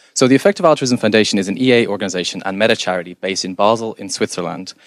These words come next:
We focus on movement building and research with the goal of maximizing the suffering that we prevent.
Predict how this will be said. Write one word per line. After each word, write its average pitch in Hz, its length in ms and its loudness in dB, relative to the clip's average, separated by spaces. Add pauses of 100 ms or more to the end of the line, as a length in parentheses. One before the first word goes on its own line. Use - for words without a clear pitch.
(180)
We 123 60 -2
focus 113 300 0
on 110 120 2
movement 165 280 2
building 117 260 0
and 104 120 0
research 98 500 -6
with 104 80 -12
the 101 80 -8
goal 104 200 0
of 95 60 -6
maximizing 98 680 -2
the 95 80 -12
suffering 92 300 -4
that 87 60 -10
we 87 80 -12
prevent. 87 460 -18